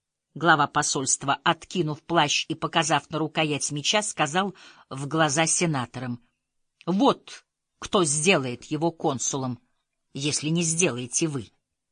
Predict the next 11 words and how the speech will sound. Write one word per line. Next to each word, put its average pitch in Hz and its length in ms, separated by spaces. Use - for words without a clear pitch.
Второе 320 480
консульство 143 720
он 285 160
получил 320 400
через 277 300
девять 233 460
лет, 143 360
третье 294 420
ещё 185 440
через 156 360
год, 147 300